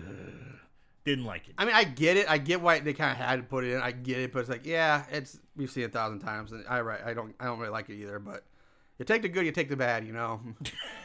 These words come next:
Speaker 1: <laughs> We're not doing that again.
Speaker 2: Yeah, I know.
Speaker 1: <laughs>
Speaker 2: Um, so at this point, Cram starts banging on the door, trying to get in. The girls barricade the door. Uh, with the door barricaded, Alexi says they need to try to arm themselves with something.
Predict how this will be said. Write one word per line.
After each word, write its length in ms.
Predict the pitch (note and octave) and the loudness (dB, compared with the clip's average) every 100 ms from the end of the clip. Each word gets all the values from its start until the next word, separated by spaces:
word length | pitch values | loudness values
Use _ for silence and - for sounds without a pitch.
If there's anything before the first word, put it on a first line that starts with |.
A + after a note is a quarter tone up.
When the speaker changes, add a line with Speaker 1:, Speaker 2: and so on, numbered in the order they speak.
| - A3+ | -8 -2
Speaker 1:
<laughs> 100 | G3+ | 2
We're 80 | |
not 140 | C#4 A#3 | 2 2
doing 140 | G#3+ | 2
that 120 | D3+ | 4
again. 180 | A#2 F2+ A#2 | 2 -2 0
Speaker 2:
Yeah, 200 | D#3 B2+ B2+ | 4 8 10
I 60 | |
know. 200 | C#3 - - - A#3 - - - | 10 10 8 4 2 2 0 4
Speaker 1:
<laughs> 0 | D#3 | 10
Speaker 2:
Um, 440 | D3+ D3+ C#3+ C#3+ - - _ _ - _ - - | 12 12 10 4 -8 -20 _ _ -20 _ -20 -12
so 420 | - G#3+ G#3 F#3+ | 2 10 12 12
at 60 | G3+ | 12
this 120 | A#3+ | 10
point, 220 | - A3+ - | 8 6 6
Cram 220 | G#3 G3+ | 4 6
starts 200 | F#3+ D3+ | 6 6
banging 240 | D#3 F#3+ | 6 6
on 80 | F3+ | 6
the 60 | D#3+ | 4
door, 200 | E3+ E3 | 6 6
trying 160 | E3 | 6
to 60 | D3+ | 2
get 140 | D3 D#3 | 2 2
in. 80 | |
The 80 | D3+ | 2
girls 200 | E3 D#3+ | 4 2
barricade 480 | C3 E3 E3+ E3+ D#3 | 2 4 4 4 0
the 80 | C#3+ | 0
door. 600 | B2+ C#3+ C#3+ C#3 C3 - _ _ _ _ - | 2 4 6 6 6 2 _ _ _ _ 2
Uh, 380 | C#3+ C3+ B2 B2 - _ _ _ _ _ _ _ _ _ _ E3+ | 6 8 8 4 -2 _ _ _ _ _ _ _ _ _ _ 0
with 100 | D#3+ | 2
the 60 | |
door 260 | D3+ G#3 G#3 | 6 8 8
barricaded, 640 | D#3 F3 F3+ F#3 E3+ E3 | 10 10 8 6 4 4
Alexi 500 | D3 D#3 E3 - E3 | 6 6 6 2 -4
says 360 | - D#3+ D3 C#3 | 2 6 6 6
they 80 | D3 | 2
need 160 | D3 | 2
to 120 | B2+ | 0
try 160 | - D3+ | 2 4
to 100 | B2+ | 4
arm 240 | C#3 D#3 D#3 | 6 6 6
themselves 400 | C#3+ D#3 D3 C#3+ | 4 6 6 4
with 100 | C#3 | 0
something. 540 | D3 C3+ C#3+ C3+ | 0 2 0 0